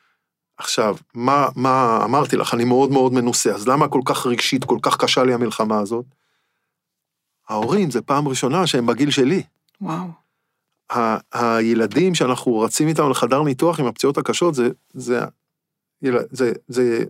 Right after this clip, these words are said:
Speaker 1: חיילים בגיל של הילדים שלי. שלושת הילדים שלי איבדו חברים במלחמה הזאת.
Speaker 2: יאללה.
Speaker 1: אה, היו, היו פצועים ש-, זה,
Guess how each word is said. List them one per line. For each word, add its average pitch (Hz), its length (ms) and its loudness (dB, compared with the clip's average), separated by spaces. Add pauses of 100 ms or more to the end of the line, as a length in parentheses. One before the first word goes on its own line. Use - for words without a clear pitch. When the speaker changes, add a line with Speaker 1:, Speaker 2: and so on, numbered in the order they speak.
(560)
Speaker 1:
חיילים 131 440 0
בגיל 160 240 2
של 175 160 0
הילדים 175 360 2
שלי. 165 260 0 (320)
שלושת 185 280 2
הילדים 196 340 4
שלי 196 160 0
איבדו 185 220 0
חברים 190 420 -2
במלחמה 160 480 -6
הזאת. 262 240 -14
Speaker 2:
יאללה. 175 420 -14 (420)
Speaker 1:
אה, 101 1500 -2
היו, 110 420 0
היו 110 200 0 (100)
פצועים 180 520 2
ש-, - 80 0 (600)
זה, 113 600 2